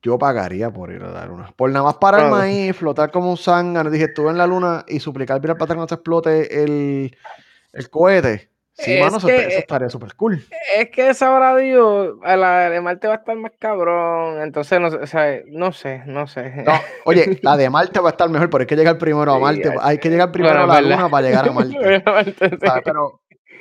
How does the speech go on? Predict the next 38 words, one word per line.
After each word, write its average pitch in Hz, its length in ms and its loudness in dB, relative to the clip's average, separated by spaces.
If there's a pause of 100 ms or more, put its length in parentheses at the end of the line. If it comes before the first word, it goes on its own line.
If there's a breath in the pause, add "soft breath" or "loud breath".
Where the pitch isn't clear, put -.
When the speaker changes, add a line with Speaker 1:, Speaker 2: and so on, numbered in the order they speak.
(280 soft breath)
Speaker 1:
no, 165 200 2
no, 196 160 2
mira, 165 300 2
creo 151 300 0
que 202 560 0
Jeff 196 180 -2
Bezos, 135 340 -2 (260)
él 117 140 -8
lo 120 140 -2
que 143 80 -2
va 156 100 0
a 160 40 0
hacer 151 200 -4
es 156 80 -4
un 156 180 -10
viajecito, 147 920 -4
este, 123 720 -8
obviamente 143 480 0
va 131 100 2
a 127 60 -2
salir 135 600 -4
al 123 200 -4
espacio, 127 500 -6
obviamente 107 260 -10
va 107 80 -6
a 104 40 -6
salir 110 160 -12
fuera 107 240 -8
de 107 80 -6
la 107 80 -8
Tierra, 151 440 0 (300 loud breath)
y 131 140 -4
va 135 80 2
a - 20 2
estar 147 240 2
un 151 140 -4
tiempo 147 420 0
ahí. 160 280 4